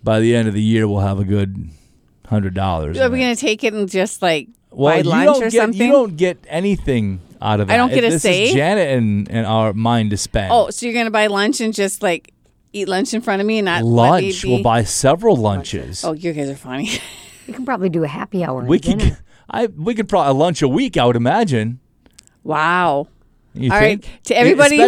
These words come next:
Speaker 1: Especially if
Speaker 2: name
Speaker 1: we use B-Bay certificates.
Speaker 3: Right.
Speaker 2: To anybody whose name I've ever dropped in the past and given you little kudo-, kudos, I'm sorry, I can't do
Speaker 1: Were
Speaker 2: it
Speaker 1: you
Speaker 2: anymore.
Speaker 1: gonna say cadoodle?
Speaker 2: Kudo-, as <laughs> ku-,
Speaker 1: Kudos?
Speaker 2: kudos. I
Speaker 3: Kudos.
Speaker 2: can't anymore. I'm sorry.
Speaker 1: She will.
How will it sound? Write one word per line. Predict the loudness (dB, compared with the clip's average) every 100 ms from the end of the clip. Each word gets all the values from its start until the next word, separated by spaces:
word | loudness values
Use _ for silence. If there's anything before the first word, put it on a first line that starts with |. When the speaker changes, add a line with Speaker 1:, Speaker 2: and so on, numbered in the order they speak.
| 6
Speaker 1:
Especially | 6 6
if | 4
Speaker 2:
name | 4
Speaker 1:
we | 2
use | 2 0
B-Bay | 0 0 2 0
certificates. | 0 -2 0 0 -4 -6 -8 -8
Speaker 3:
Right. | -2 0
Speaker 2:
To |
anybody | 2 2 0 0
whose | -2 -4 -4
name | -2 0 0
I've | 0
ever | 0 0 0
dropped | 0 0 -2
in | -4
the | -4
past | -2 -2 -4 -4
and | -4 -2
given | 0 0
you | 0
little | 0 -2
kudo-, | -4 -4 -2 -4 _
kudos, | -8 -2 0 0 -2
I'm | -4
sorry, | -2 0 -2
I |
can't | -2 -4
do | -2
Speaker 1:
Were | -2
Speaker 2:
it |
Speaker 1:
you | -2
Speaker 2:
anymore. | -2 -2
Speaker 1:
gonna | 0
say | -2
cadoodle? | -2 0 2 2 2 0 -2
Speaker 2:
Kudo-, | -4 -2
as | -2 -2 -2
<laughs> |
ku-, | -8 2 4 4 2 0 -2 -8 -4 -4 _ _
Speaker 1:
Kudos? | -4 2 4 4 4 2 -2 -2
Speaker 2:
kudos. | 2 2 0 -2
I |
Speaker 3:
Kudos. | -2
Speaker 2:
can't | 0 0 -2
anymore. | -2 -2 -2
I'm | -2
sorry. | 0 0 -2 -6 _ _ _ _ _ _ _ _ _ _ _ _ _ _
Speaker 1:
She | -2 2
will. | 2 2 0